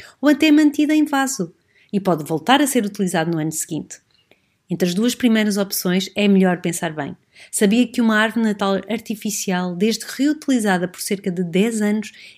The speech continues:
é uma opção mais sustentável do que uma árvore de Natal natural usada uma única vez? Assim, se preferir comprar uma árvore artificial, reutilize-a por vários anos, juntamente com toda a decoração utilizada.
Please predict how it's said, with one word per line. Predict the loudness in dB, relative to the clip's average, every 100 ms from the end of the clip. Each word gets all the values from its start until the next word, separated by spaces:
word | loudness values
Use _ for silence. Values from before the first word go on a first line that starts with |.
| -4
é | 0
uma | 0
opção | -2 -2 0
mais | 2 0 -2
sustentável | -4 -4 -2 -2 0 -2 0 -2
do | -4
que | -2
uma | 0 2
árvore | 0 0 -2
de | -2
Natal | -2 -2
natural | -2 -2 -2 -2 -2 -8 _
usada | -4 0 2 4
uma | 4
única | 4 0 -2
vez? | -4 -4 -8 _ _ _ _ _ _ -14 -6
Assim, | -4 0 0
se | 0 -4
preferir | -6 -4 -2 0
comprar | 0 -2 0 0 0
uma | 0
árvore | 0 0 -2 -8 -6
artificial, | -2 -2 -2 -4 -4 -4 -2 -2 -2
reutilize-a | -2 -2 0 4 4 4 2
por | -2 -4
vários | -2 -2 -4
anos, | -6 -6 -12 _ _
juntamente | -2 2 2 2 2 2
com | 0
toda | 0 0
a | -2
decoração | -4 -4 -4 -2 -4
utilizada. | -4 -6 -2 -2 -4 -6